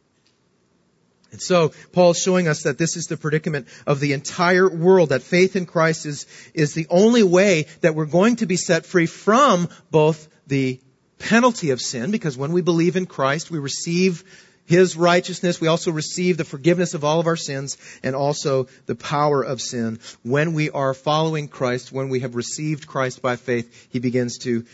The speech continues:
give us power over that sin, which we'll talk about in a minute. But think about this. Look at verse twenty-two. And this is, this is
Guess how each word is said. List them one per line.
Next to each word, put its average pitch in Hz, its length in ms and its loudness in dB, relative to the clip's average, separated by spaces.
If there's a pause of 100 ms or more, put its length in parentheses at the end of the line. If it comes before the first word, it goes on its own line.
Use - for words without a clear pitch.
(120)
give 123 160 0
us 113 80 -4
power 117 340 -2
over 117 200 -4
that 110 180 -4
sin, 123 260 -8
which 117 180 -8
we'll 110 100 -12
talk 107 220 -12
about 107 180 -8
in 101 40 -12
a 107 40 -10
minute. 107 280 -8 (380)
But 165 240 0 (560)
think 180 200 0
about 170 200 2
this. 143 200 -2
Look 160 180 0
at 190 120 0
verse 156 280 -4
twenty-two. 156 560 -4 (160)
And 143 100 -8
this 165 180 -2
is, 180 180 -2
this 170 240 -2
is - 180 -10